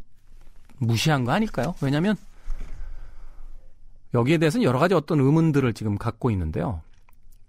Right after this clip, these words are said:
아마도 그 물에 들어가 보신 분들은 아실 거예요. 이 조개류나, 아, 이런 그 물속에서 이렇게 그 부착돼서 사는 생물들 있지 않습니까?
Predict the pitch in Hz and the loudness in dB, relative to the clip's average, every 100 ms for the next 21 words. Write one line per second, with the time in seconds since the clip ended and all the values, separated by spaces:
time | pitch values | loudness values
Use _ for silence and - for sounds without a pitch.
0 | - - 98 101 143 214 151 180 127 139 | -20 -12 -4 0 2 2 0 -2 2 2
1 | 196 185 185 180 170 170 156 147 214 208 | 4 2 4 2 0 0 0 0 0 0
2 | 214 202 - 113 98 - - - 151 147 | -2 -4 -2 -2 -2 -4 -8 -2 0 2
3 | 147 139 - - 123 170 220 214 156 95 | 2 0 4 4 6 4 4 4 2 2
4 | 107 120 82 - - - - - 104 95 | 2 0 -4 -10 -20 -20 -20 -16 -12 -6
5 | 104 131 147 120 - - - - - - | 0 0 0 -2 -10 -20 -20 -20 -20 -20
6 | - - 123 127 127 151 147 151 131 - | -20 -4 0 2 2 2 4 2 -2 -2
7 | 123 104 - 95 92 - - - - - | -2 -2 -4 -4 -4 -6 -10 -14 -14 -16
8 | - - - - - - 135 - 190 - | -18 -18 -18 -18 -18 0 2 4 0 2
9 | 170 139 - 143 131 113 196 190 165 127 | 0 0 0 0 0 0 0 2 2 0
10 | 98 90 - 73 - 98 78 | -2 -4 -4 -6 -4 -6 -8